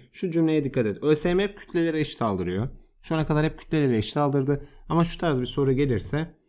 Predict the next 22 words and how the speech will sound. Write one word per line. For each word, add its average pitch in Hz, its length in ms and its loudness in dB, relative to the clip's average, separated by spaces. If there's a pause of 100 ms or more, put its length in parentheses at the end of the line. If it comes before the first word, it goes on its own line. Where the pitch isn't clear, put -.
(180)
sıkıntı 151 920 -4
olacak. 92 640 -6 (540)
O 156 160 0
yüzden 113 420 0 (540)
bunun 131 160 0
yanıtı 143 720 -4 (380)
sekiz - 480 -6
falan 90 380 -8
değil. 170 400 -4 (1300)
M'i 127 200 2 (100)
altmış, - 760 -4 (140)
G'yi 110 440 0
on, 151 440 -2 (100)
H'ı 120 140 -2
sekiz 135 580 -4
alıyorsun. 151 680 -2 (360)
Yüz 117 260 0
yirmi 127 280 4
saniye. 104 840 -2
Şunla 127 380 0
şu - 180 -8
gidiyor. 151 640 0